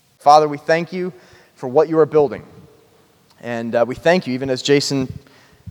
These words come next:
acknowledged earlier, uh, that there are different seasons of the growth. And Lord, we want to rejoice in this sweet season that we are in now, where perhaps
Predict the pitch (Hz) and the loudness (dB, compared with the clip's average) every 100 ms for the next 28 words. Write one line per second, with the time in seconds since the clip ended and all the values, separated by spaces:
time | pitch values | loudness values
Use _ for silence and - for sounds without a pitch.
0 | - - - 135 139 143 143 - 117 143 | -20 -20 -16 -2 4 6 6 2 0 2
1 | 127 95 80 - _ - 113 107 101 127 | 2 -2 -8 -18 _ -6 -2 -2 -2 -6
2 | 117 123 120 143 147 85 - 156 147 113 | -6 -4 -6 -8 -8 -8 -6 -4 -4 -6
3 | 87 73 - - - - _ _ _ _ | -12 -10 -10 -10 -14 -20 _ _ _ _
4 | - 113 113 107 95 - - _ - 110 | -8 -2 -2 -2 -8 -20 -20 _ -18 -14
5 | 113 127 127 113 - - _ _ 120 117 | -8 0 0 0 -6 -20 _ _ -18 -16
6 | 107 113 139 131 143 147 143 117 113 - | -16 -12 -12 -10 -8 -8 -10 -10 -12 -10
7 | 143 143 139 - - - _ _ - 143 | -4 -4 -6 -12 -18 -20 _ _ -16 -10
8 | 156 156 - - 156 180 196 - - 180 | -8 -8 -8 -8 -4 -4 -4 -8 -6 -4
9 | 123 110 82 _ _ _ _ _ _ _ | -6 -12 -20 _ _ _ _ _ _ _
10 | 127 135 147 147 139 147 139 131 127 113 | -4 -4 -2 -2 -2 -4 -10 -6 -6 -6
11 | 92 90 107 113 113 113 - 135 151 160 | -8 -12 -10 -6 -6 -8 -10 -10 -8 -8
12 | - - | -10 -18